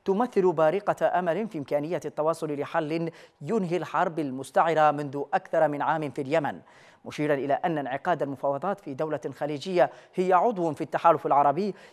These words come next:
يعزز الآمال في إمكانية أن تكون هذه المفاوضات مغايرة عن نتائجها للجولات السابقة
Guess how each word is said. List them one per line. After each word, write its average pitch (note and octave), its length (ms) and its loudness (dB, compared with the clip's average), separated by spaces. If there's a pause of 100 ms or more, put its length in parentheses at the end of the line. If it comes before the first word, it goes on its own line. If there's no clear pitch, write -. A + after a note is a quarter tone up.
يعزز G3 440 2
الآمال D#3 400 0
في D3 160 -8
إمكانية D3+ 600 -2
أن D3+ 140 -6
تكون D#3 300 -4
هذه D#3 240 -2
المفاوضات D3 600 0
مغايرة D#3 580 4 (320)
عن E3 200 2
نتائجها D#3+ 480 0
للجولات D3+ 480 -2
السابقة D3+ 600 2